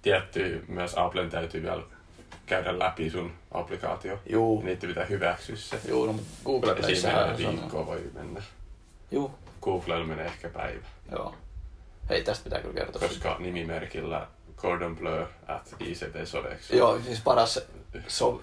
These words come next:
Speaker 2: sovellus, <laughs> appi ever.
Speaker 1: Joo.
Speaker 2: Niin kauan siinä kesti? Eikö sulla Googlessa?
Speaker 1: Joo, ei siis, mun mielestä se oli melkein saman päivän, kun se meni
Speaker 2: Joo.
Speaker 1: jo sinne Play Markettiin, et
Speaker 2: Joo.
Speaker 1: siinä nyt ei paljon nokka tuhise.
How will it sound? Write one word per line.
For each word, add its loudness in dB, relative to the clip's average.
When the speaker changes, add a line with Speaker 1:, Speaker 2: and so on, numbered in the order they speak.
Speaker 2:
sovellus, 8
<laughs> 2
appi 6
ever. 6
Speaker 1:
Joo. -4
Speaker 2:
Niin -2
kauan 10
siinä 0
kesti? -2
Eikö 0
sulla 2
Googlessa? 2
Speaker 1:
Joo, 6
ei 0
siis, -4
mun -8
mielestä -10
se -6
oli -6
melkein -6
saman -2
päivän, -2
kun -8
se -6
meni -2
Speaker 2:
Joo. 4
Speaker 1:
jo 2
sinne -8
Play -6
Markettiin, -6
et -12
Speaker 2:
Joo. -2
Speaker 1:
siinä 0
nyt -8
ei -6
paljon -6
nokka -8
tuhise. -6